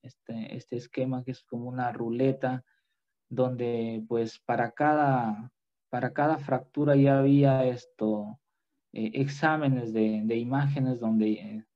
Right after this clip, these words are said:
digamos, está más que, poquito más estandarizado. Y tenemos acá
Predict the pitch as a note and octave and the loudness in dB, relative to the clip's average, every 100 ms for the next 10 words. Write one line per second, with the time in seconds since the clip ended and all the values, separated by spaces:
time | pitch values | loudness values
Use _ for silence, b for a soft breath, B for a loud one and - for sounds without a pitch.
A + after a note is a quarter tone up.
0 | _ - A2 A#2 A#2+ - A2 A#2+ A#2+ A#2+ | _ -6 -4 -4 -8 -14 -10 -8 -6 -6
1 | - - A2 G#2+ - - _ _ _ _ | -8 -6 -4 -4 -10 -20 _ _ _ _
2 | - - C#3 B2+ C3 C#3 C#3 C#3+ B2 A#2 | -12 -6 -2 0 0 -2 -4 -4 -2 -2
3 | A2+ - C#3+ C#3 C#3+ C#3+ C#3 B B _ | -2 -2 2 2 2 0 -4 B B _
4 | _ C#3 C#3+ D3 D#3+ E3 D3+ C#3+ D3+ D#3 | _ 0 0 2 0 0 -2 0 0 0
5 | D#3 | -2